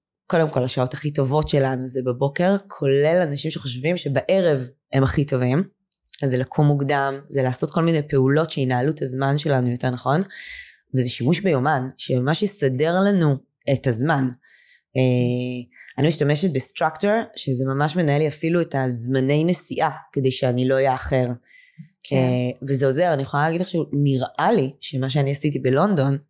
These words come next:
Speaker 1: והצלחתי לעשות תואר באנגלית, שבע שנים, אה, זה כי פשוט ידעתי לנהל את עצמי, וזה הכלי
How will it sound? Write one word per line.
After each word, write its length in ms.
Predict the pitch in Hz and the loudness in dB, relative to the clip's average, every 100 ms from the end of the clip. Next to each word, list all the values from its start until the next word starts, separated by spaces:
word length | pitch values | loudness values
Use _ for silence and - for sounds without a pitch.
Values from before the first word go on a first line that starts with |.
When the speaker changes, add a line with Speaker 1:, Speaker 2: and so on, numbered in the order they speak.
| - | -8
Speaker 1:
והצלחתי 640 | 117 120 - 160 147 151 | -4 -4 -2 -2 0 0
לעשות 340 | 135 - 147 147 | 0 0 -2 -2
תואר 320 | - 175 156 139 127 | -2 2 2 2 2
באנגלית, 720 | 135 - 156 139 160 151 - - - - - - - - - - _ - | 0 2 2 4 4 2 0 -6 -8 -14 -12 -14 -18 -20 -20 -20 _ -8
שבע 280 | - 180 196 | -2 0 2
שנים, 360 | 214 151 135 143 190 - _ _ _ - | 2 4 4 4 0 -6 _ _ _ -4
אה, 420 | 135 135 131 127 127 - | 0 2 2 0 -4 -6
זה 160 | 131 131 | -4 -4
כי 100 | - | -4
פשוט 220 | - - 151 | -6 -4 -2
ידעתי 320 | 156 156 208 | 0 0 0
לנהל 420 | 147 135 - 160 | 0 -2 -2 -2
את 120 | 170 | -2
עצמי, 340 | - - 160 135 _ 131 131 | -6 -2 -2 -2 _ -4 -2
וזה 240 | 123 160 | 0 0
הכלי 800 | 165 - - 151 165 170 170 | 0 -6 0 2 4 2 0